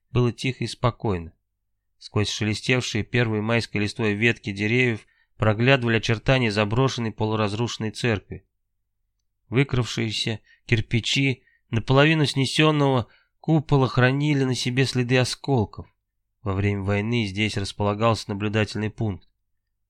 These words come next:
Витяй привёл товарищей на могилы родителей, но показал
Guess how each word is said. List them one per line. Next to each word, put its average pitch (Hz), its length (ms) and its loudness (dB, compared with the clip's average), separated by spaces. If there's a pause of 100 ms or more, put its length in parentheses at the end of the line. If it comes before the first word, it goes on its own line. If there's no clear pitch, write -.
(160)
Витяй 117 420 -2
привёл 107 420 0
товарищей 107 580 -2
на 101 100 -6
могилы 104 400 -4
родителей, 104 640 -4 (920)
но 113 120 -4
показал 123 720 0